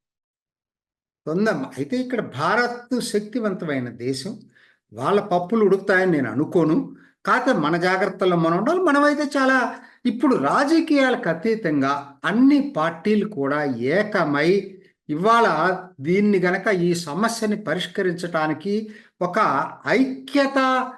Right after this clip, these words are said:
వేదికగా గ-, నడపాల్సిన అవ-, అవసరం ఎంతైనా ఉంది. ఇక్కడ రాజకీయాలకు తోడు లేదు.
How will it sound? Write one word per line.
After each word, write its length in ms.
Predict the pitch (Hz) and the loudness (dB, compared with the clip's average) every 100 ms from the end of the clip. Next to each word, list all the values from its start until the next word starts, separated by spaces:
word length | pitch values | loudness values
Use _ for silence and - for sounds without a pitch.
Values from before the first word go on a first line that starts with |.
| - _ - | -20 _ -2
వేదికగా 720 | 175 220 220 185 202 208 175 | 2 4 2 2 2 2 0
గ-, 180 | 170 147 | -6 -4
నడపాల్సిన 580 | 147 170 190 175 175 147 | -4 0 0 0 0 -2
అవ-, 240 | 131 131 | -2 -4
అవసరం 480 | 135 160 - 175 147 | -4 -2 -2 -4 -4
ఎంతైనా 400 | 123 135 170 170 | -6 -2 0 2
ఉంది. 500 | 156 160 185 - - - | 0 -2 -4 -8 -14 -10
ఇక్కడ 240 | 143 160 | -4 -2
రాజకీయాలకు 640 | 123 143 156 170 170 156 135 | -2 -2 -2 2 2 2 -4
తోడు 300 | - 151 160 | -2 -2 0
లేదు. 340 | 165 165 196 | -2 -2 -2